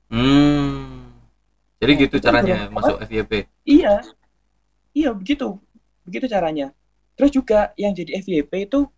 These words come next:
Speaker 2: eh, konten yang sering kita lihat, eh, ya, sorry, konten yang sering di-,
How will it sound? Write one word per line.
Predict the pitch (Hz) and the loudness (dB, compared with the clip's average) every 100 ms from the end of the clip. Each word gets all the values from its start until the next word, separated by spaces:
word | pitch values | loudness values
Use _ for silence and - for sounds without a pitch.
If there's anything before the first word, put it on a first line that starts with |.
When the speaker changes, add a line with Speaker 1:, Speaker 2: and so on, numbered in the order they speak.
| _ _ _ _ _ _ _ _ _ _ - | _ _ _ _ _ _ _ _ _ _ -2
Speaker 2:
eh, | 170 - 170 165 165 - - | -2 -2 -6 -4 -4 -6 -4
konten | 175 156 190 233 | -4 -2 -2 -2
yang | 226 208 | -4 -6
sering | 208 190 | -6 -6
kita | 180 175 170 | -6 -4 -2
lihat, | 139 131 156 - - | -2 -2 -2 -2 -2
eh, | 160 151 | -2 -2
ya, | |
sorry, | 143 190 147 - | -2 0 -2 -4
konten | 165 190 208 | -4 -4 -2
yang | 196 190 | -4 -4
sering | 185 180 180 _ _ _ - | -8 -8 -8 _ _ _ -6
di-, | 156 | -4